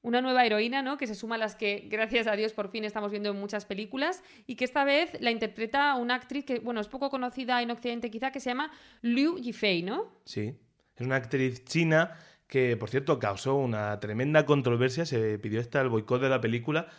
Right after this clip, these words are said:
Speaker 2: porque se puso al lado de las autoridades chinas y de la policía en, si recuerdas, las fuertes manifestaciones
Speaker 1: Sí.
Speaker 2: que protagonizaron muchos
Speaker 1: Sí, sí, sí.
Speaker 2: ciudadanos en Hong Kong en los últimos meses reclamando, pues, reformas democráticas y demás. Ella fue muy polémica porque, bueno,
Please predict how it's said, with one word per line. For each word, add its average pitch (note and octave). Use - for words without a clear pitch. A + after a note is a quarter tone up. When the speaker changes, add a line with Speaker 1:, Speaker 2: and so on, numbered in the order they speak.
Speaker 2:
porque A2+
se -
puso C#3
al D#3+
lado F3
de D#3
las A#2+
autoridades A2+
chinas C3+
y A#2
de G#2+
la G#2
policía B2+
en, G#2+
si G#2+
recuerdas, B2
las G#2+
fuertes C#3+
manifestaciones A#2
Speaker 1:
Sí. G3
Speaker 2:
que -
protagonizaron A2
muchos C#3+
Speaker 1:
Sí, -
sí, D3
sí. -
Speaker 2:
ciudadanos A#2+
en C3+
Hong A2+
Kong C3+
en A#2+
los A2+
últimos A2+
meses A2+
reclamando, A2
pues, G#2
reformas A2+
democráticas A2
y -
demás. A2+
Ella A2+
fue A#2
muy A2+
polémica C3+
porque, G#2+
bueno, A2